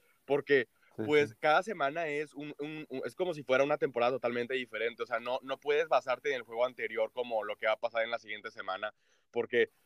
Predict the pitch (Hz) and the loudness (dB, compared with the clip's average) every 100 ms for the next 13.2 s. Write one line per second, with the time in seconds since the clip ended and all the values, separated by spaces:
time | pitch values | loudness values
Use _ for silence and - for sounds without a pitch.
0 | _ 117 123 147 - 143 156 - 127 113 | _ -4 0 0 4 6 6 2 -2 -2
1 | 101 _ _ 143 151 165 147 151 143 147 | -4 _ _ 0 0 0 2 2 2 -4
2 | 160 143 139 127 139 135 139 127 123 123 | -6 -8 -8 -8 -4 -6 -6 -6 -2 -2
3 | 120 117 113 117 120 120 120 127 127 110 | -2 -4 -6 -8 -8 -6 -4 -2 -4 -6
4 | _ - - _ - _ _ _ _ _ | _ -20 -20 _ -20 _ _ _ _ _
5 | _ 131 156 165 170 - 135 139 147 156 | _ -6 -4 -2 -4 0 0 0 0 0
6 | 139 123 120 117 117 117 120 123 123 - | -2 -2 -4 -4 -6 -2 -2 -2 -6 -4
7 | 120 120 123 123 117 113 113 117 117 135 | -2 0 -2 -6 -6 -14 -20 -20 -20 -8
8 | 139 127 117 107 113 139 143 _ _ _ | -6 -4 -2 0 0 0 -2 _ _ _
9 | _ 117 131 135 127 123 - _ _ 131 | _ -2 2 6 8 6 2 _ _ -4
10 | 147 160 143 175 170 139 _ _ _ - | -4 -6 0 4 4 2 _ _ _ -4
11 | 139 - 139 147 160 160 135 120 127 143 | -4 0 -2 -2 -2 0 0 0 0 -2
12 | 139 127 120 117 120 113 123 117 113 123 | -4 -8 -8 -8 -8 -6 -4 -4 -4 0
13 | 127 | 0